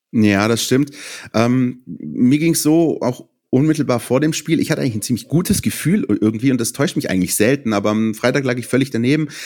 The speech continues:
auch als dann noch die Meldung reinkam, dass, äh, zum Beispiel jemand wie Angelino fehlt bei Leipzig, wo ich gedacht hab, okay, da kommt vielleicht ein bisschen weniger Power auch über die Außen,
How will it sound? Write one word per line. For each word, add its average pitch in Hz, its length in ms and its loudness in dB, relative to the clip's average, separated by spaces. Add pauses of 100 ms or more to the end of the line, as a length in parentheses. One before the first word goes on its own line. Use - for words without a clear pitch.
(120)
auch 147 140 0
als 143 160 0
dann 131 100 2
noch 139 100 2
die 139 120 2
Meldung 139 340 2
reinkam, 127 480 0
dass, 117 300 -2
äh, 110 160 2
zum 110 140 -4
Beispiel 117 240 -2
jemand 120 300 0
wie - 140 -2
Angelino 123 640 2
fehlt 120 400 0
bei 107 100 0
Leipzig, 110 460 -2
wo 110 40 -4
ich 110 100 -6
gedacht - 180 -14
hab, 107 100 -6
okay, 117 220 0
da 113 80 2
kommt 120 180 -4
vielleicht - 220 -4
ein - 20 -6
bisschen 110 220 -4
weniger 117 280 0
Power 110 340 0
auch 107 140 0
über 110 140 0
die 113 160 -4
Außen, 117 480 -2